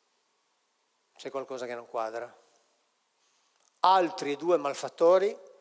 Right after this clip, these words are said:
seicento soldati per essere sicuri di catturarlo, Giovanni Battista che forse gli procurava appunto un primo esercito,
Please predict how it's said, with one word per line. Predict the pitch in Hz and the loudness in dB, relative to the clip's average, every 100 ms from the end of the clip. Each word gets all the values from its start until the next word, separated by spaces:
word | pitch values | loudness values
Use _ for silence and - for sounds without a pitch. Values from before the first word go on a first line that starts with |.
| _ _ _ _ | _ _ _ _
seicento | - - 185 175 175 214 202 185 | -12 -2 0 2 2 2 2 0
soldati | - 165 151 170 160 | 0 2 4 4 2
per | - 151 | 0 0
essere | 151 160 143 | 2 0 -4
sicuri | - - 151 | -6 -8 -8
di | 143 | -8
catturarlo, | 135 135 147 170 185 190 190 - _ _ _ _ _ _ _ _ _ _ _ _ _ _ _ _ _ _ _ _ _ - - | -8 -8 0 2 2 -2 -10 -16 _ _ _ _ _ _ _ _ _ _ _ _ _ _ _ _ _ _ _ _ _ -20 -20
Giovanni | - 190 190 180 | 0 2 4 4
Battista | 170 165 180 - | 2 2 -2 0
che | 147 | 0
forse | 147 165 160 151 | 2 2 2 -2
gli | 139 | -6
procurava | 139 139 151 143 143 131 | -8 -4 2 2 2 0
appunto | - 143 131 127 120 - _ _ _ _ _ _ _ _ _ _ _ _ - _ _ _ _ _ | -6 -10 -10 -14 -16 -18 _ _ _ _ _ _ _ _ _ _ _ _ -20 _ _ _ _ _
un | - | -16
primo | 147 156 151 | -6 -4 -2
esercito, | 143 175 208 202 - 202 202 | 0 4 4 2 -4 -4 -4